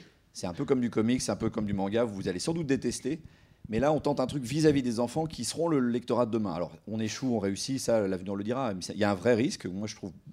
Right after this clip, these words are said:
plus intéressant, que des ventes qui sont bonnes, mais tout est dans le mais. C'est-à-dire on sent que c'est des ventes qui vont se, aller se tasser, il y a, il y aura moins d'excitation dans les librairies, on va dire, « Ah tiens, le, ouais, c'est le dernier Spirou. »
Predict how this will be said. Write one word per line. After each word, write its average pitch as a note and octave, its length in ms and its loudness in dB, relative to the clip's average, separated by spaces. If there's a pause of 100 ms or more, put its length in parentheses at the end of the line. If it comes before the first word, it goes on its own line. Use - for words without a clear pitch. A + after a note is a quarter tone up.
plus A2 140 -4
intéressant, G2+ 500 -2 (480)
que D#3 80 2
des B2+ 200 6
ventes B2 340 2
qui - 100 -14
sont G#2 260 -6
bonnes, C3+ 440 4
mais C3 260 4 (260)
tout C3 200 -8
est - 20 -2
dans A#2+ 140 2
le G#2+ 100 2
mais. G2+ 180 -2
C'est-à-dire G2 320 -6
on G2+ 60 -6
sent C#3+ 320 -2
que - 80 -12
c'est G2+ 140 -6
des G2 100 -2
ventes A#2 240 -4
qui A2+ 300 -6 (340)
vont A2+ 300 0
se, A2+ 340 -2 (240)
aller A#2 180 2
se - 140 -4
tasser, C#3+ 420 0
il C3+ 60 0
y A#2 60 0
a, G2 100 0
il G2 60 -10
y G2+ 60 -4
aura F#2+ 140 -4
moins A#2 240 0
d'excitation C3+ 520 -2
dans A#2+ 100 2
les A#2 80 2
librairies, A2 400 -2
on A2 40 -2
va G#2 40 -2
dire, « G2 140 0
Ah B2 60 0
tiens, C#3 200 -2
le, A2+ 200 0 (200)
ouais, B2 80 -2
c'est C#3 80 2
le B2 60 2
dernier A2+ 200 6
Spirou. » F#2+ 300 -4